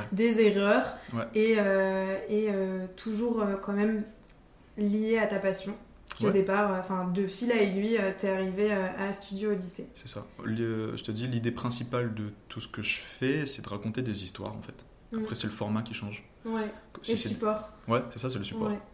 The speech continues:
Speaker 2: Un vêtement ou un dessin animé ou
Speaker 1: Ou une musique.
Speaker 2: ou une musique ou une série, parce que le Studio Odyssée, c'est aussi, euh, au niveau, euh, au niveau administratif, le Studio Odyssée, c'est aussi, euh,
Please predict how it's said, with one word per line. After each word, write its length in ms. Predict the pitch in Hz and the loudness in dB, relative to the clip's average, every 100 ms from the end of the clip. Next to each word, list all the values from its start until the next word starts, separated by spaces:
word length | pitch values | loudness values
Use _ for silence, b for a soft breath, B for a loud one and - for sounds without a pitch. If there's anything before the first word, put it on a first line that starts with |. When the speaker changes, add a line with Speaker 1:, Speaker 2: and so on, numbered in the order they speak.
| - | -8
Speaker 2:
Un 100 | 107 | -6
vêtement 480 | 101 101 104 117 131 | -4 -2 0 0 0
ou 300 | 120 107 104 | 0 0 -2
un 60 | 107 | -4
dessin 240 | 104 107 | -4 -4
animé 480 | 104 101 107 117 123 | -2 -2 0 0 0
ou 240 | 117 104 98 | 0 -2 0
Speaker 1:
Ou 80 | 247 | 0
une 120 | 233 | 2
musique. 380 | 214 208 208 - - | 2 2 0 -2 -2
Speaker 2:
ou 100 | 107 | 4
une 80 | |
musique 480 | 110 107 120 135 131 | 6 6 2 0 -2
ou 540 | 117 113 110 107 104 104 | -2 0 0 0 -2 -4
une 120 | 107 | -4
série, 600 | 107 107 104 110 127 127 127 | -4 -4 -4 -2 -2 -4 -6
parce 140 | - | -8
que 100 | - | -6
le 100 | 98 | -6
Studio 280 | 98 101 104 | -6 -4 -4
Odyssée, 280 | 104 98 120 | -4 -2 -4
c'est 160 | - | -4
aussi, 380 | 104 - - 113 | -6 -6 -4 -4
euh, 60 | 104 110 113 - - - | -4 -6 -8 -10 -10 -2
au 40 | |
niveau, 380 | 110 110 117 110 | 0 2 2 2
euh, 220 | 104 113 - B B B B B B - | 0 -4 -8 B B B B B B -2
au 40 | 117 | 2
niveau 160 | 113 | 4
administratif, 580 | 123 131 135 123 - 147 | 6 4 2 0 -4 -4
le 60 | 123 | -6
Studio 240 | 113 110 | -2 -2
Odyssée, 260 | 107 107 135 | -2 -2 -2
c'est 140 | 110 | -2
aussi, 340 | 107 - 123 | -2 -2 -2
euh, 220 | 117 104 | -2 -4